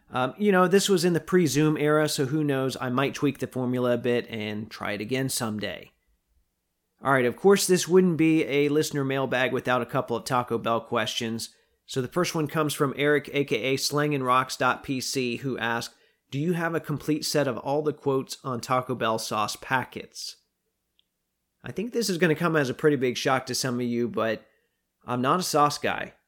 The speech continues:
I pretty much just eat stuff the way it's originally made.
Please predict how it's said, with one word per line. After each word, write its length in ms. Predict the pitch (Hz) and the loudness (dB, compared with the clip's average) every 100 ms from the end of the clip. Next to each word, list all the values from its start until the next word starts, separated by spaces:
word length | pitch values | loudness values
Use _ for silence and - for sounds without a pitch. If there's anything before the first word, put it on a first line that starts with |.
| _ _ _ - | _ _ _ -14
I 80 | |
pretty 240 | - 143 151 | -2 0 2
much 240 | 143 135 | 0 0
just 260 | 139 139 135 | 0 0 0
eat 140 | 135 | -4
stuff 280 | - 139 139 | -2 -2 0
the 80 | 127 | 0
way 200 | 127 131 | 2 0
it's 120 | - | 0
originally 520 | 120 117 127 135 127 | -4 -4 -4 -4 -2
made. 400 | 110 113 120 120 | -2 0 0 -2